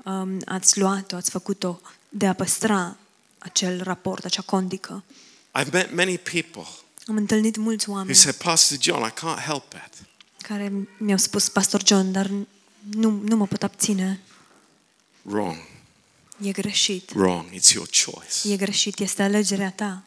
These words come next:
Speaker 2: You choose to remember those things that people have done to you.
Speaker 1: Alegi să-ți amintești acele lucruri pe care oamenii ți le-au făcut.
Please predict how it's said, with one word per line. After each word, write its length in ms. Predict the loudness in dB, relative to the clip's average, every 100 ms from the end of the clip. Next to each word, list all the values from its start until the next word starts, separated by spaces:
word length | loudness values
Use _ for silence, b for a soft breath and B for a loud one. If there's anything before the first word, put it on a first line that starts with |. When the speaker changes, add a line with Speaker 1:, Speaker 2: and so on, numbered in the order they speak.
| _
Speaker 2:
You 180 | -10 -10 2 6 8
choose 600 | 6 2 0 -4 -4 -2 -4 B
to 200 | -2 0
remember 680 | 0 2 2 2 -4 -12 -16 b b b
those 500 | 2 6 8 8 2
things 340 | -6 -4 -2
that 120 | -2
people 380 | -4 -6 -6 -6
have 160 | -12 -10
done 180 | -10 -8 -6
to 80 | -6
you. 160 | -8 -20 -20 -6
Speaker 1:
Alegi 400 | -2 0 2 4
să-ți 300 | 4 4 -2
amintești 680 | -2 -2 -2 -2 0 0 -2
acele 340 | -2 -2 0 0
lucruri 420 | 0 0 -4 -6
pe 100 | -8
care 540 | -12 -10 -8 -8 -10 -14 _ -6
oamenii 360 | 0 0 0 -2
ți 140 | 0
le-au 140 | 0
făcut. 520 | -2 -6 -8 -8 -8